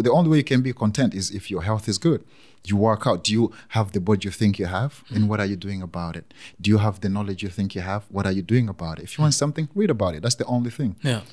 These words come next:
Speaker 1: You wanna be smarter, read about whatever. You wanna do business, read about. So the more you f-, you, you fulfill these levels of things you want, it builds confidence, and then you become content.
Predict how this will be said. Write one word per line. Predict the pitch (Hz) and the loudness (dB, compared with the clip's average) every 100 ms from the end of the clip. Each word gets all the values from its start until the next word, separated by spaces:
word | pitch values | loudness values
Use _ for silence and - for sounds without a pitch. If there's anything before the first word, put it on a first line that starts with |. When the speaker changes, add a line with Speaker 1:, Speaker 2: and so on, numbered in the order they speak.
| - | -2
Speaker 1:
You | 104 | 2
wanna | 113 104 | 4 2
be | 98 | 0
smarter, | 95 - 101 127 120 - 104 | -4 0 0 0 -2 -8 0
read | 117 | 0
about | 107 107 | 0 -2
whatever. | 104 107 90 87 | -2 -2 -4 -4
You | |
wanna | 98 98 | -2 -2
do | 90 92 | -2 0
business, | 110 120 131 - | 2 2 0 2
read | 101 135 | 2 2
about. | 107 90 - - - | 0 -6 -10 -12 -2
So | - 113 - - - | 2 2 0 -16 0
the | 120 | 6
more | 127 156 151 | 8 8 8
you | 131 - | 4 0
f-, | - - | -10 -2
you, | 107 107 98 | 4 4 4
you | 98 | -2
fulfill | - 113 104 - 139 120 | -2 0 0 2 6 6
these | 104 98 | 4 0
levels | 101 123 110 104 | 2 0 0 -4
of | 92 | -6
things | - 110 107 | 0 2 2
you | 98 | -2
want, | 87 101 117 117 | -2 0 0 0
it | 104 | -2
builds | 107 95 - | -2 0 -4
confidence, | - 95 101 - 143 151 - - - - | -2 -4 -2 0 0 0 -2 -12 -20 -4
and | 104 104 | 0 2
then | 113 107 | 4 2
you | 104 | 0
become | 101 113 104 - | -4 -6 -6 -8
content. | - 98 - 92 - | -8 -8 -4 -6 -8